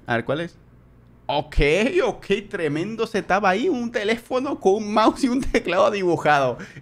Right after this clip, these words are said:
Eh, <laughs> me encanta. Es más, me encanta para miniatura y todo. Lo vamos a usar. ¿Verdad, Jera? <laughs> Ya quiero hacer trabajar a Jera y apenas acaba de venir, creo. Eh, buenísimo. El mejor setup. Soy tu fan, amigo. Gilberto, T K M.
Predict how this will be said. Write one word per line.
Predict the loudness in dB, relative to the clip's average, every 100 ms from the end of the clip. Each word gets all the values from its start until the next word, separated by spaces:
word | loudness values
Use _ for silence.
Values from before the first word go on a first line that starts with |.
| -2
Eh, | 2 2 -2 -12 -16 -2 -2
<laughs> | -2 -14 -10
me | -4 -4
encanta. | -2 0 0 2 -2 -2 -8
Es | -2
más, | 0 0 -4 -16 -8
me | -4 -2
encanta | -2 0 0
para | 0 0
miniatura | 0 0 0 0 -2
y | -2
todo. | 0 0 2
Lo |
vamos | 2 2 -2
a |
usar. | -2 -2 -2 0
¿Verdad, | 2 2
Jera? | 2 -2 -2 -8 0
<laughs> | 2 4 2 0 -2
Ya | -4 2
quiero | 2 2
hacer | 0
trabajar | 2 2 4 2
a |
Jera | 2 2
y |
apenas | 2 2 -2
acaba | 0 0
de | 0
venir, | -2 -6
creo. | -8 -12 -18 -20 -20 -20 -20 -20 -2
Eh, | 4 4 2 -4
buenísimo. | -2 0 0 -4 -6 -6 -6 -8 -14 -4
El | -2 0
mejor | -2 -2 -4
setup. | -2 0 0 0 -6 -20 -20
Soy | -8 -2 -2
tu | -2 -4
fan, | 0 2
amigo. | 2 2 0
Gilberto, | 2 2 2 0 -2 -2 -12 -14 -12 -12 -14 -14 -4
T | 2
K | 4 4
M. | 2 -4